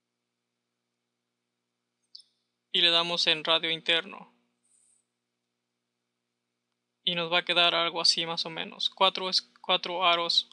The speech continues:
juntos. Ahora por última vez, otra vez control C y control V para copiar el último más reciente círculo. Y este simplemente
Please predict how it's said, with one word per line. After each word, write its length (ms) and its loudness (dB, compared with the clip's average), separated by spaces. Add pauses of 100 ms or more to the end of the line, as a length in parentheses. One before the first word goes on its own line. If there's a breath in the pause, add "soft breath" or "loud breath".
juntos. 520 -8 (1120 loud breath)
Ahora 160 0
por 140 -4
última 240 2
vez, 380 4
otra 260 0
vez 180 2
control 400 -6
C 240 2
y 40 -2
control 340 -6
V 280 2 (720 soft breath)
para 140 -10
copiar 300 0
el 60 0
último 420 -8
más 200 0
reciente 520 -8 (540 soft breath)
círculo. 640 -4 (2750 soft breath)
Y 80 2
este 200 -4
simplemente 800 0